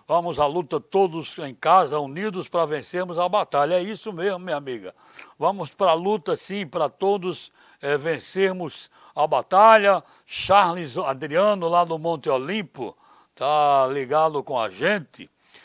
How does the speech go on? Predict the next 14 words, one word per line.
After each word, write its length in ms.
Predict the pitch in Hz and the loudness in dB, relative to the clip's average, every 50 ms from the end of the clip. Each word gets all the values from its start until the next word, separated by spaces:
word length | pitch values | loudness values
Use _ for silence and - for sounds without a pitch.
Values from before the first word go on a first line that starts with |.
| - - _ | -20 -20 _
Ó, 420 | - 143 143 147 143 143 147 147 139 | -6 -2 0 0 0 0 -2 -2 -2
tá 140 | - 180 | -2 -4
aqui 180 | 156 - - 190 | -4 -4 -6 -8
uma 100 | 202 190 | -8 -8
informação 640 | - - 185 165 147 170 165 - - - 190 190 170 | -6 -4 -4 -4 -2 -2 -4 -4 -4 -6 -8 -8 -8
que 120 | - 185 | -8 -10
o 60 | 165 | -10
São 260 | - - 185 175 156 117 | -6 -4 -4 -4 -4 -4
João 200 | 113 156 165 160 | -4 -6 -6 -6
de 120 | 143 131 | -8 -8
Campina 420 | - 156 131 - 151 147 135 117 | -8 -8 -8 -8 -8 -6 -6 -4
Grande 300 | 107 107 143 170 175 143 | -4 -4 -6 -6 -6 -8
foi 160 | - - 160 151 | -8 -4 -2 -2
adiado 560 | 175 180 156 131 139 160 180 185 175 170 | -2 -2 -2 0 0 0 0 0 -2 -8